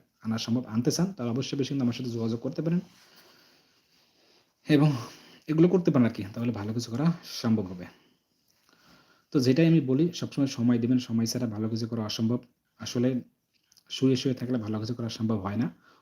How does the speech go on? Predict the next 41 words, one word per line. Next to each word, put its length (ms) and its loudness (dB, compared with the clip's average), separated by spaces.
অন্যের 240 2
সাকসেস 480 -6
পোস্ট 340 -10
দেখলে, 260 -2
অন্যের 220 2
সাকসেস 440 -8
স্টোরি 200 -4
দেখলে 260 -2
ভাইবেন 260 0
না 100 4
যে 120 0
আপনারও 500 0
হবে, 300 -2
আপনিও 240 0
করতে 240 -4
পারবেন 220 0
যদি 180 -2
আপনি 160 -4
চেষ্টা 320 -4
না 120 -6
করেন 200 -12
বা 80 -8
যদি 160 -2
আপনি 160 0
লেগে 420 4
না 160 -4
থাকেন, 300 -8
তাহলে 280 -6
কিন্তু 320 0
হবে 200 -8
না 100 -6
আরকি। 220 -12
তো 100 -4
ঠিক 200 0
আছে, 200 2
আমি 180 4
আজকে 260 -2
অনেকগুলো 340 -2
কথা 220 -4
বলে 180 2
ফেললাম। 300 -2